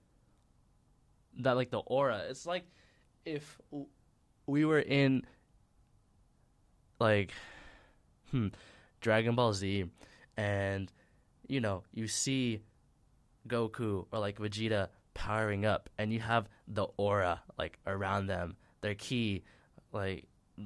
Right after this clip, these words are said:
the color of the ki, and how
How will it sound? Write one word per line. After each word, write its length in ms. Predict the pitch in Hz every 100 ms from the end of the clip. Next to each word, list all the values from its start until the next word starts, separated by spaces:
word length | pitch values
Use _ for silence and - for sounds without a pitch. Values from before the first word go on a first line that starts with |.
| - _ _ _
the 80 | 123
color 540 | 110 120 113 113 104 101
of 100 | 101
the 60 |
ki, 500 | 104 127 113 110 101 - - -
and 240 | 104 104
how 520 | 95 107 107 104 98